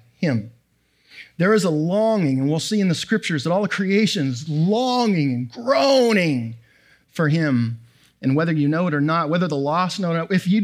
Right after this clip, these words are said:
if you're in here for the first time today, you don't believe in Jesus, you hate church, I don't know if you know this, but there is a longing and a groaning inside of all creation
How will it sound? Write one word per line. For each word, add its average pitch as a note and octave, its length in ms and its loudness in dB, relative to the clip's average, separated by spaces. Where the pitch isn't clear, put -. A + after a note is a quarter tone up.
if E3 120 -8
you're A#3 140 2
in G3+ 80 4
here G#3 180 2
for F#3 60 -4
the E3+ 60 -6
first F#3+ 200 -2
time G3 140 -2
today, F#3+ 140 0
you F#3+ 80 2
don't F#3+ 120 0
believe F#3 240 -2
in E3+ 60 0
Jesus, E3+ 380 0
you D#3 100 -2
hate E3 240 0
church, - 540 -4
I D#3+ 40 -4
don't F#3 80 2
know F#3 60 2
if F3+ 100 -2
you D3+ 120 2
know F3+ 280 2
this, D3 280 0
but D3 120 -6
there F3 120 0
is D#3 80 0
a C#3+ 60 -2
longing D#3+ 600 0
and C3 80 0
a B2+ 40 -4
groaning D3 640 -2
inside C3+ 320 -2
of C3+ 60 -4
all C3+ 140 -4
creation C3+ 800 -6